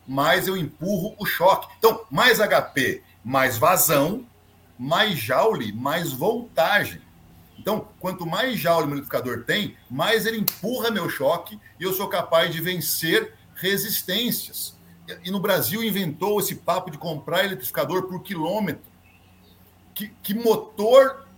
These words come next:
se compra e vende por quilômetro? Imagina chegando numa, uma,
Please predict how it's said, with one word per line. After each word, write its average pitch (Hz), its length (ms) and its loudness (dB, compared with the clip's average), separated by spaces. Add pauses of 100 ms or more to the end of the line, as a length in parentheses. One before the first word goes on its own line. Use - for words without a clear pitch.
(140)
se - 180 -2
compra 220 540 -4
e 151 60 -4
vende 170 440 -2
por - 380 -6
quilômetro? 196 760 -4 (400)
Imagina 160 360 0
chegando 208 280 -2
numa, 185 200 0
uma, 160 340 -4